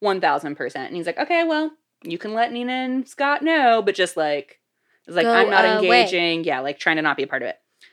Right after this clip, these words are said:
Speaker 1: But then we go to the next plot snippet, um, which is Colin's frat,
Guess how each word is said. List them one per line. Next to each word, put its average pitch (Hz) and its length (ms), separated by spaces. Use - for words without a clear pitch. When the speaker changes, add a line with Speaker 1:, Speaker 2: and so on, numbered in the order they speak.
Speaker 1:
But 202 140
then 226 100
we 226 80
go 208 260
to 214 500
the 202 220
next 220 560
plot - 340
snippet, - 420
um, 160 380
which 190 260
is 185 400
Colin's 214 680
frat, 180 640